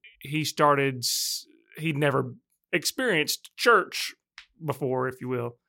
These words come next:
And so he started diving into it, and he started looking at the gospel accounts through the eyes of a cold case detective and realized using those skills. So if anybody out there wants to,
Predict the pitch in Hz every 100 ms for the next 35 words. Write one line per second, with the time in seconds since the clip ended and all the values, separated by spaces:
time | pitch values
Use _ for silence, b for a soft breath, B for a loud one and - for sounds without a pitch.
0 | _ _ _ _ _ _ _ _ 143 135
1 | - 139 160 165 151 131 135 135 135 160
2 | 143 131 - 170 - 156 135 147 151 135
3 | 131 - 117 131 165 190 - 156 123 -
4 | 131 120 135 - - - - 160 143 131
5 | 127 127 127 123 123 123 202 214 175 131
6 | 123 - - 123 110 - 131 123 131 147
7 | 135 127 127 120 - - _ _ _ _
8 | _ 90 - - _ _ _ _ _ _
9 | 151 151 165 165 147 139 156 190 180 -
10 | - 131 131 127 131 120 165 143 135 131
11 | 131 127 127 123 127 127 -